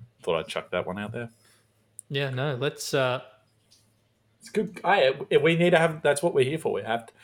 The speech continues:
Speaker 1: have to have this conversation so people can listen to us and tell us we're wrong,
Speaker 2: <laughs>
Speaker 1: prove us wrong.
Speaker 2: All right, so I'll, I'll just touch on this guy, breakout player, very quickly.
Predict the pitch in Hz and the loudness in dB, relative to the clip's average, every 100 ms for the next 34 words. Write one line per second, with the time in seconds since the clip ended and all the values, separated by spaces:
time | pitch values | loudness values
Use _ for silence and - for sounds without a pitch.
0 | _ 170 - 165 156 - 160 139 127 147 | _ -6 -2 -2 -2 -2 -2 -2 0 0
1 | 151 104 - 110 120 - 113 113 - 127 | -2 -10 -10 -10 -12 -8 -8 -6 -8 -6
2 | 101 98 107 104 - - _ - 120 - | -4 -4 -6 -12 -16 -20 _ -4 -2 -2
3 | 110 104 135 110 _ _ _ - - 175 | -2 -2 -2 -6 _ _ _ -18 -4 -2
4 | 117 135 165 92 - - _ _ _ _ | -2 -4 -6 -10 -16 -20 _ _ _ _
5 | _ _ _ _ _ - - - - - | _ _ _ _ _ -20 -18 -18 -20 -20
6 | - 156 165 160 139 123 - - 143 135 | -6 0 4 4 4 0 -4 -4 0 2
7 | 131 135 147 143 156 156 151 147 135 - | 2 0 -2 -2 -4 -2 0 0 -4 -2
8 | 117 - - 135 - 135 131 - - 123 | -2 -2 -4 -6 -4 -6 -6 -8 -4 -2
9 | 123 123 127 127 123 123 131 - - 123 | 0 -4 -4 -4 -4 -4 -6 -8 -4 -2
10 | 123 139 151 143 135 131 131 - 156 143 | -2 -4 -6 -2 0 -2 -6 -2 -2 -2
11 | 147 143 139 139 | 0 2 2 -2